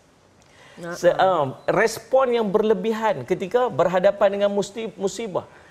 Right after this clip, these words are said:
Speaker 2: Hysterical, depression, mengamuk. Ha, tu. Ha, trahi-, tra-, apa, tradisi-tradisi jahiliah ni, menepuk-nepuk muka dan sebagainya. Ha, ini adalah pengaruh, eh, yang nama dia, eh, asyabru ni.
Speaker 1: Mm-mm.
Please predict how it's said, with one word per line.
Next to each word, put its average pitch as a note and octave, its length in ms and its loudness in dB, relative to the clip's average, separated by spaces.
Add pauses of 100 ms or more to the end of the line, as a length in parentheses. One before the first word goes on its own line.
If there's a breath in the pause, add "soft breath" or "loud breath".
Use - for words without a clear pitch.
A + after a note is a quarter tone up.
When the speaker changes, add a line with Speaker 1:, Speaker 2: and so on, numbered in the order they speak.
(140 loud breath)
Speaker 2:
Hysterical, G3 1080 0 (260)
depression, A3 800 -2
mengamuk. A3 720 -2
Ha, B2 180 -2
tu. A#2 160 -4 (460 loud breath)
Ha, D#3 240 0
trahi-, D#3 400 -2
tra-, D3+ 340 -2
apa, C3+ 240 -2
tradisi-tradisi D3 760 -2
jahiliah D3 420 0
ni, C#3 100 -4
menepuk-nepuk G#3+ 840 -2
muka G#3 280 -2
dan F3 100 0
sebagainya. E3 400 -2 (280 loud breath)
Ha, A#2 180 -6
ini C#3+ 260 -4
adalah B2 280 -2
pengaruh, B2+ 420 -2 (440 loud breath)
eh, A2+ 140 -6
yang A#2+ 220 -2
nama B2 240 -2
dia, B2 160 -2 (220)
eh, E2 260 -4
asyabru B2 560 -4
ni. F#2 120 -16 (200)
Speaker 1:
Mm-mm. E3+ 300 -20